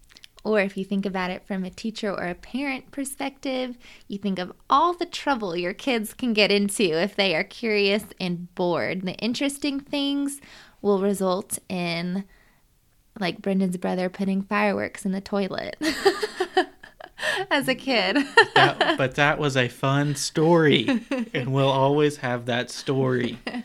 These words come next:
Speaker 2: That is the key takeaway there. The other quote I had is from Ray Bennett,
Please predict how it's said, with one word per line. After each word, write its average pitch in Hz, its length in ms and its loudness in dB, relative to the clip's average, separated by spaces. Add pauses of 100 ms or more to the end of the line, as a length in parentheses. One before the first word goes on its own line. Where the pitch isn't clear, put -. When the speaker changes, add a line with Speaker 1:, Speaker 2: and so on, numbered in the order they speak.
(360)
Speaker 2:
That 135 340 2
is 135 120 -2
the 127 140 -2
key 123 240 -4
takeaway 117 400 -6
there. - 180 -20 (640)
The 143 480 2
other 160 220 2
quote 160 240 0
I 127 80 -2
had 123 260 -2
is - 200 -8
from 123 340 -6
Ray 131 380 0
Bennett, 131 600 -4